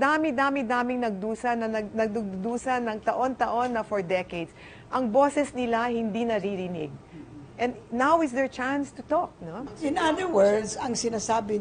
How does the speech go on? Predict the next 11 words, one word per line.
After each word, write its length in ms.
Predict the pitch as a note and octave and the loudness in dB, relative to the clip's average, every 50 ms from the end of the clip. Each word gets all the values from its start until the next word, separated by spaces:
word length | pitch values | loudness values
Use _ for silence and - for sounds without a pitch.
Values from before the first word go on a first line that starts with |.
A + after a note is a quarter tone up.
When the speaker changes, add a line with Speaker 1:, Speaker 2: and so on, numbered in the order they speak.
| F#3 | 0
Speaker 2:
nyo, 240 | E3+ D#3+ D#3 D3 D#3 F3 - - - - - - - - - | -2 -4 -4 -6 -6 -8 -10 -14 -12 -12 -12 -12 -12 -10 -6
yung 240 | G#3+ G3+ G#3+ G#3 G#3 | -2 -2 -2 0 -2
mga, 240 | G3 G3+ F#3+ F#3+ - - - - | -2 -2 -2 -4 -6 -6 -4 -4
to 80 | G#3+ | -2
the 240 | G3 G3 G3+ G3+ G3+ | 0 0 -2 -2 0
complaint 560 | - G3 F#3 F3+ - G#3 A3 G#3+ G3+ G3 G3+ G3+ F3 | -2 -4 -4 -2 -2 0 0 0 0 -2 -4 -4 -4
that 160 | F3 F3 E3+ | -4 -4 -4
you 160 | F3 F3 F3+ | -2 -2 -2
are 80 | F3 E3 | -2 -2
going 320 | E3+ F3 F#3 F#3+ F#3+ - | -2 -2 -2 -2 -2 -4
to 240 | - E3+ E3 D3+ C#3 | -4 -4 -4 -4 -6